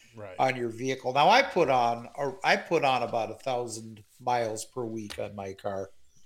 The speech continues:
Speaker 1: Mm-hmm.
Speaker 2: You, you must be, t-, you must be talking about an area, you know, such as a New York City, or such as an area where there is, um,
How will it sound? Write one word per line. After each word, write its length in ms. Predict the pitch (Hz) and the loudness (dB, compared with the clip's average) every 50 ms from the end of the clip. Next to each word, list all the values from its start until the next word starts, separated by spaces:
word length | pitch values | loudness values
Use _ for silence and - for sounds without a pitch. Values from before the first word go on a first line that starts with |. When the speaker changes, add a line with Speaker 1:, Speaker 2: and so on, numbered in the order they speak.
| - - - - - 107 | -20 -20 -20 -20 -20 -20
Speaker 1:
Mm-hmm. 180 | 107 104 101 98 | -18 -18 -12 -4
Speaker 2:
You, 100 | - 220 | -4 -2
you 240 | 240 190 180 202 233 | -2 0 -2 -2 0
must 280 | 240 233 214 196 - - | 0 0 0 0 0 0
be, 120 | 160 147 143 | -4 -6 -6
t-, 260 | - - 151 156 170 | -6 -6 -6 -4 -4
you 60 | 185 | -4
must 260 | 202 202 196 - - | -2 -2 -4 -2 -4
be 80 | 180 165 | -6 -6
talking 520 | 170 - 139 131 131 127 - 135 131 131 | -4 -2 0 0 0 0 -2 -6 -4 -4
about 300 | 127 117 123 117 117 117 | -4 0 2 2 2 2
an 140 | 120 123 123 | 0 -2 -6
area, 540 | 113 107 107 104 104 107 110 107 107 104 - _ _ _ _ - - - - - _ - - - - - | -6 -6 -4 -4 -4 -4 -4 -6 -6 -8 -10 _ _ _ _ -20 -20 -20 -20 -20 _ -20 -20 -20 -16 -8
you 100 | - 135 | -6 -4
know, 280 | 120 110 104 107 110 117 | -4 -4 -4 -4 -4 -4
such 380 | 117 - - 151 147 147 - 151 | -2 0 2 2 2 2 2 -2
as 140 | 139 127 | -2 -2
a 60 | 143 139 | -2 -2
New 180 | 131 135 127 | -2 -4 -4
York 360 | 127 127 123 123 123 123 123 | -2 0 0 0 0 -2 -2
City, 420 | - - 123 110 107 101 107 110 117 | -4 -4 -2 -4 -6 -6 -8 -8 -8
or 80 | 117 | -6
such 380 | 110 - - 147 151 147 - 165 | -6 -4 0 0 0 0 -2 -4
as 160 | 143 131 123 | -6 -4 -4
an 120 | 139 135 131 | -4 -4 -2
area 520 | 123 123 120 123 120 120 120 117 117 - - - - - - - - - - - - - _ - - | -2 0 0 0 0 0 -2 -4 -4 -6 -10 -20 -20 -20 -20 -20 -20 -20 -20 -20 -20 -20 _ -14 -4
where 420 | - 135 139 135 135 135 131 131 123 | 0 2 2 4 4 2 2 0 0
there 260 | 131 131 127 127 131 - | 0 0 0 0 0 -2
is, 520 | 156 139 135 131 127 123 120 123 - - | -2 0 2 2 2 0 2 4 4 4
um, 340 | 143 135 131 127 117 120 113 | 4 4 2 2 0 -4 -10